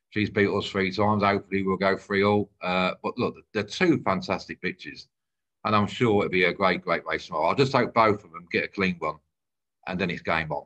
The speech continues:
And it'll be so exciting for, you know, a very pa-, busy crowd here. So I can't wait. But no, I wanna thank, you know, Mitch again. And again, it's unfortunate. Originally, Dorando was a shorter trip.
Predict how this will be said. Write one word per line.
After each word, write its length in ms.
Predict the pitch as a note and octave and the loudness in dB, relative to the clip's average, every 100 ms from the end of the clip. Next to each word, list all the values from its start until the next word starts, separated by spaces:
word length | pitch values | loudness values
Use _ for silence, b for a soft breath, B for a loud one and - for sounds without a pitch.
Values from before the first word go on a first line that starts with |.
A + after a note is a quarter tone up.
| - | -8
And 120 | F2+ | -4
it'll 120 | F2 | -2
be 120 | F2+ E2+ | -2 -6
so 280 | - A2 | -2 0
exciting 460 | F#2+ - G2 F#2 E2+ | 0 -2 -2 0 -2
for, 180 | - E2+ _ - | -8 -10 _ -8
you 100 | E2 | -4
know, 200 | D2+ - | -4 -6
a 80 | F2 G#2+ | -10 -2
very 240 | G#2 F2 | 0 -2
pa-, 160 | E2+ E2 - | -4 -12 -6
busy 220 | F#2 E2 | -4 -4
crowd 340 | - F2 E2 D2+ | -4 -2 -2 -4
here. 140 | - | -10
So 360 | - F2+ E2 D#2+ _ _ _ - | -6 -2 -2 -4 _ _ _ 0
I 80 | F#2 | 0
can't 300 | F2+ D#2+ E2 | 2 -2 0
wait. 240 | D#2+ D2+ | 0 0
But 160 | E2+ F#2+ | -6 -2
no, 240 | F#2+ E2+ - _ _ _ - | 0 0 -6 _ _ _ -4
I 80 | G2+ | -2
wanna 180 | F#2+ | -2
thank, 380 | F#2 F#2+ E2+ - | -2 -4 -4 -10
you 120 | G2 | -6
know, 60 | E2+ | -2
Mitch 240 | F2+ F2+ | -2 -6
again. 280 | E2+ F#2 F2 | -4 0 0
And 100 | G#2+ | 2
again, 240 | B2+ D#3+ B2+ | 2 2 2
it's 100 | A2+ | 2
unfortunate. 680 | C3+ - C3 - F#2 F2 _ _ - A2+ | 0 2 2 2 -4 -10 _ _ -6 0
Originally, 320 | A#2+ A2 G#2 | 2 2 0
Dorando 400 | G#2+ G#2 G#2 G2 | 2 4 4 2
was 140 | F#2 | -2
a 40 | - | -6
shorter 340 | A2+ G2+ D#2+ | -2 -2 -2
trip. 280 | - E2+ - | -6 -6 -6